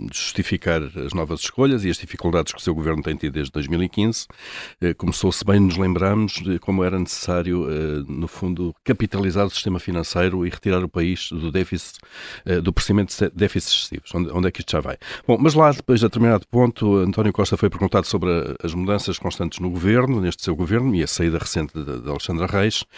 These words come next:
eh, e ele responde desta maneira, e agora vou citar António Costa: "O que seria grave era detectados os problemas e eles não fossem resolvidos. E felizmente foram. E nenhum desses problemas, felizmente, sobretudo, teve consequências na vida dos portugueses. Teve no funcionamento do governo, mas não teve nenhum problema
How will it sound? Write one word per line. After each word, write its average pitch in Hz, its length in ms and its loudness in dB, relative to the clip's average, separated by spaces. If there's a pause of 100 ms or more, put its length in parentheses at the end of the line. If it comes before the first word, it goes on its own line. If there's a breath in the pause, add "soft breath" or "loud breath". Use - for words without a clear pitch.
(440 loud breath)
eh, 110 340 6
e 107 160 4
ele 120 100 6
responde 107 360 0
desta 85 260 0
maneira, 67 340 -2
e 69 80 -4
agora 92 200 0
vou 90 100 0
citar 82 380 0
António 78 280 -4
Costa: - 280 -8
"O 113 40 -4
que - 80 -6
seria 143 280 6
grave 123 260 6
era 110 140 4
detectados 120 640 0
os 101 100 -4
problemas 107 520 -2
e 110 40 2
eles 104 100 -2
não 104 120 -2
fossem 113 260 -2
resolvidos. 98 560 -2 (380 loud breath)
E 202 40 4
felizmente 104 460 4
foram. 73 340 4 (360 loud breath)
E 117 100 8
nenhum 180 300 8
desses 143 280 4
problemas, 85 520 2
felizmente, 90 500 4
sobretudo, 113 480 2
teve 117 320 2
consequências 147 840 4
na 110 100 6
vida 117 220 4
dos 85 100 -2
portugueses. - 560 -4
Teve 76 260 -4
no 80 60 0
funcionamento 113 640 2
do - 20 10
governo, 151 480 4
mas 151 200 2
não 104 100 4
teve 87 300 0
nenhum 92 200 4
problema 80 540 -2